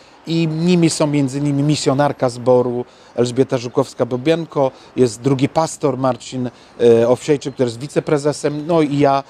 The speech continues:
jestem, e, pre-, e, też wiceprezesem. Stąd też łączymy tę działalność, Stowarzyszenie Ku Dobrej Nadziei. Łączymy, e, to w, w, w, w taką współpracę, że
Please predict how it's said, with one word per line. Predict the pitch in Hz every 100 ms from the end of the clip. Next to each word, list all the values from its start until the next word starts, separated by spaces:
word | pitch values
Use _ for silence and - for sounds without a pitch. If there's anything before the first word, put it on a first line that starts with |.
| - -
jestem, | 117 135 - 131 131
e, | 120 113
pre-, | 135 127 123 120
e, |
też | 117 127
wiceprezesem. | 117 120 120 120 107 110 170 208 - - -
Stąd | - 175
też | 180 151 -
łączymy | 135 165 160 - 180 120
tę | 123 110
działalność, | 123 113 95 107 214 - - - 269 269 -
Stowarzyszenie | - - 185 170 151 151 175 156 143
Ku | -
Dobrej | 139 127 117 110
Nadziei. | 98 98 127 170 247 - - - -
Łączymy, | 131 139 - 156 147 143 - - -
e, | 131 131
to | 131 143 135
w, | -
w, | 135 131 127 127 120 143 131 123 120 113
w, | - - 139 127
w |
taką | - 147 135
współpracę, | 117 - 131 156 147 - 147
że | 120 127 127